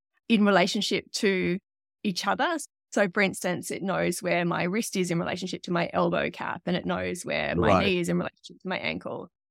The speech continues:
Speaker 1: And it also knows
Speaker 2: And
Speaker 1: where
Speaker 2: it's
Speaker 1: all my
Speaker 2: racket at the
Speaker 1: organs
Speaker 2: end of,
Speaker 1: are.
Speaker 2: of your hand.
Speaker 1: Yeah, yeah. It
Speaker 2: Right,
Speaker 1: also knows where
Speaker 2: that's
Speaker 1: all
Speaker 2: it.
Speaker 1: my organs are and all of those sorts of things. So that's part of my sensory motor map that's in my, in my brain. And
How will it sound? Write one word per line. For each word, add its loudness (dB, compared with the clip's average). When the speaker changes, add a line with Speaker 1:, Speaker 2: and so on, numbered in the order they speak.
Speaker 1:
And 6
it 6
also 8
knows 8
Speaker 2:
And 6
Speaker 1:
where 8
Speaker 2:
it's 8
Speaker 1:
all 8
my 10
Speaker 2:
racket 8
at 8
the 8
Speaker 1:
organs 6
Speaker 2:
end 4
of, 4
Speaker 1:
are. 0
Speaker 2:
of -6
your 6
hand. 4
Speaker 1:
Yeah, 8
yeah. 8
It 8
Speaker 2:
Right, 6
Speaker 1:
also 6
knows 6
where 6
Speaker 2:
that's 4
Speaker 1:
all 4
Speaker 2:
it. 6
Speaker 1:
my 4
organs 2
are 2
and 2
all 2
of 2
those 0
sorts -4
of -8
things. -2
So 2
that's 6
part 6
of 0
my 0
sensory -2
motor 0
map -2
that's -4
in 0
my, -2
in 0
my 2
brain. -6
And 6